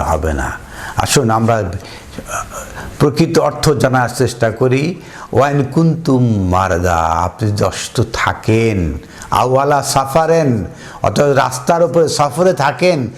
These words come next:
আও জা আহাদু মিনকুম মিনাল গায়েত।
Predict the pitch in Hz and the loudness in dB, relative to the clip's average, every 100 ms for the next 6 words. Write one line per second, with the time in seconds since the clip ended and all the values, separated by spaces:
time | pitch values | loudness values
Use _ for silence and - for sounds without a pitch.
0 | - - - 117 135 120 131 131 127 101 | -16 -18 -4 0 0 2 2 4 2 2
1 | 104 123 113 117 110 110 107 98 104 92 | 0 0 0 -2 0 0 -2 -2 -2 0
2 | 92 90 87 85 - 80 87 90 - | 2 2 0 -2 0 2 2 2 -2